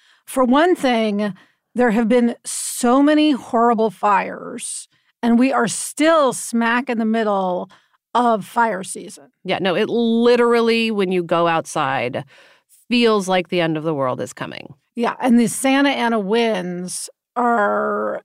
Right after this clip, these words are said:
Speaker 1: the worst, or, you know, the, the, the gustiest they have ever been, or at least in anybody's recent memory.
Speaker 2: Yeah, like, as we're recording, we're under, what's it called? An extreme,
Speaker 1: Extreme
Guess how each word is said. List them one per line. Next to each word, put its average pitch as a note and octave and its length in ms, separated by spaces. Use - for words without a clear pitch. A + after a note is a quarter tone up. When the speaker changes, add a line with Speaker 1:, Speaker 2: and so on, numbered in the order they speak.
Speaker 1:
the G#3 240
worst, A#3+ 560
or, A3+ 200
you A#3+ 160
know, G3+ 160
the, A3+ 320
the, A#3 200
the A#3 380
gustiest G#3+ 1000
they G#3+ 140
have G3+ 240
ever G3+ 320
been, G3 480
or G3+ 80
at G#3 60
least A3 280
in G#3+ 80
anybody's F#3+ 540
recent A3 340
memory. G3 540
Speaker 2:
Yeah, D#3+ 140
like, F#3+ 180
as A3 300
we're A#3+ 180
recording, G3 540
we're F3 180
under, F3 580
what's - 280
it G3 80
called? G#3+ 200
An G3 120
extreme, C4 1120
Speaker 1:
Extreme F4 200